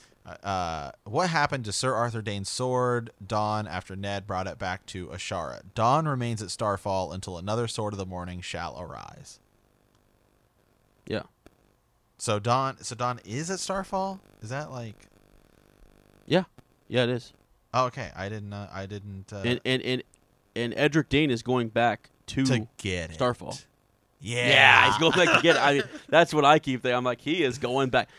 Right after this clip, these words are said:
Speaker 2: He is Beric Dondarrion's squire, and he's been with the Brotherhood Without Banners, and I'm telling you, Lady Stoneheart has just, you know, pissed him off. And
Speaker 1: Right.
Speaker 2: so he's gonna do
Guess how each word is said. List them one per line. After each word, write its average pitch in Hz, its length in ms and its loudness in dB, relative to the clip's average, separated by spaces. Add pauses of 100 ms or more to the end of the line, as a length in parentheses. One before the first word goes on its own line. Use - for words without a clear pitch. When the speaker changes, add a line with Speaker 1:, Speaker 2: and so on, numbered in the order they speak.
(180)
Speaker 2:
He 170 340 -2
is 135 160 0
Beric 147 360 4
Dondarrion's 123 640 0
squire, 120 560 0 (360)
and 117 300 0
he's 117 200 -2
been 127 200 2
with 123 120 0
the 117 60 -4
Brotherhood 120 280 0
Without 104 300 0
Banners, 113 400 -4
and 104 120 -4
I'm 101 140 -8
telling 127 260 -2
you, 104 100 -2
Lady 107 220 -4
Stoneheart 117 480 -4
has 101 180 -10
just, - 200 -12 (260)
you 113 100 -8
know, 90 80 -6
pissed - 320 -2
him 110 160 -2
off. 123 400 0 (440)
And 110 340 2
Speaker 1:
Right. 95 80 2
Speaker 2:
so 107 300 4 (100)
he's 127 240 0
gonna 117 180 2
do 110 400 0